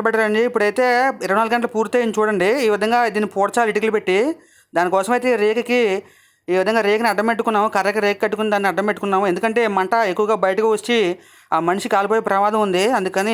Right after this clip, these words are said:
రేకుని అడ్డంగా పెట్టుకున్నాము. తర్వాత ఆ పొయ్యిలు అయితే డమ్మీ చేసేయాలి. ఎందుకంటే ఆ డమ్మీ చేయకపోతే ఇటుకైతే కాలదు, లోపల ఉన్న ఇటుక మంట అంతా వేస్ట్‌గా పోతుంది బయటికి. చూడండి,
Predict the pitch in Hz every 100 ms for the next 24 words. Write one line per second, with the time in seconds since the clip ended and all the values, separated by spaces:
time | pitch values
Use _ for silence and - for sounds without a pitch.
0 | 196 180 196 214 180 202 208 190 - 196
1 | 175 170 254 - _ _ _ _ _ _
2 | _ _ _ _ _ _ _ _ _ _
3 | _ _ _ 170 196 220 233 226 202 226
4 | 233 226 196 214 226 226 233 208 214 185
5 | 220 214 220 196 247 262 185 180 190 220
6 | 240 226 226 220 233 - 220 220 190 196
7 | 208 190 190 208 202 180 175 190 196 -
8 | _ _ - 165 208 208 208 196 - 196
9 | 196 196 190 208 180 175 175 180 269 -
10 | _ _ _ _ _ _ _ _ _ _
11 | _ _ _ _ _ _ _ - 202 226